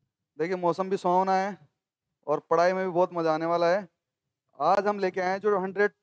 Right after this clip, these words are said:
एमसीक्यू, हमारे टॉप इंपॉर्टेंट हंड्रेड एमसीक्यू की जो सीरीज थी, उसमें हम क्लास फ़ोर्थ के साथ में आपके सामने हाजिर हुए हैं। और लास्ट क्लास की तरह ही आपको पता है कि क्वेश्चन बहुत इंपॉर्टेंट और अच्छे होने वाले हैं।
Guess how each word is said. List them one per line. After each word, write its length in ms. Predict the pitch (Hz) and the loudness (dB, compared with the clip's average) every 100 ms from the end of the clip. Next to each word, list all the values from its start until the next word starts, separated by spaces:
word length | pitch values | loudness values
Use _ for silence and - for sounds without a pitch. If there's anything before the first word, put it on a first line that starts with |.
| _ _ _ _ | _ _ _ _
एमसीक्यू, 540 | 165 190 - 202 202 202 | -6 -6 -8 -10 -2 0
हमारे 360 | 190 185 190 190 | 2 2 0 -2
टॉप 280 | 185 185 180 | -2 -2 -4
इंपॉर्टेंट 440 | 175 175 180 180 - | -4 -4 -6 -12 -12
हंड्रेड 280 | 160 180 165 | -10 -8 -6
एमसीक्यू 440 | 170 165 190 180 185 | -6 -6 -10 -6 -6
की 340 | - _ 185 | -8 _ -10
जो 140 | 175 185 | -6 -6
सीरीज 320 | 185 185 - | -6 -6 -8
थी, 200 | 185 202 _ _ _ _ _ _ | -14 -16 _ _ _ _ _ _
उसमें 240 | 185 202 196 | -10 -6 -6
हम 100 | 196 | -2
क्लास 360 | 190 196 190 - | 0 2 0 0
फ़ोर्थ 280 | 208 202 196 | 0 0 -4
के 80 | 190 | -2
साथ 260 | 185 185 | 0 0
में 80 | 190 | -4
आपके 200 | 175 180 | -4 -4
सामने 280 | 180 190 190 | -4 -4 -2
हाजिर 200 | 185 190 | 0 0
हुए 140 | 170 | 0
हैं। 160 | 190 220 _ _ _ _ - | -2 -10 _ _ _ _ -4
और 240 | 156 170 156 _ _ _ _ 147 | -2 -2 -6 _ _ _ _ -2
लास्ट 320 | 170 208 - | 0 0 0
क्लास 280 | 202 202 - | 0 0 -4
की 80 | 196 | -6
तरह 280 | 190 190 | -2 -2
ही 140 | 180 202 180 | -2 0 0
आपको 200 | 170 180 | -2 -6
पता 220 | 175 185 | 0 0
है 80 | 185 | 0
कि 120 | 185 | -6
क्वेश्चन 320 | 180 196 185 | -10 -12 -4
बहुत 280 | 175 180 180 180 170 - _ | -2 -2 -4 -6 -6 -8 _
इंपॉर्टेंट 480 | 151 156 165 175 175 | -8 -4 -2 -4 -2
और 100 | 165 | 0
अच्छे 200 | 156 - | 0 -4
होने 120 | 170 170 | -8 -4
वाले 220 | 160 156 | -2 -4
हैं। 240 | 180 _ | -8 _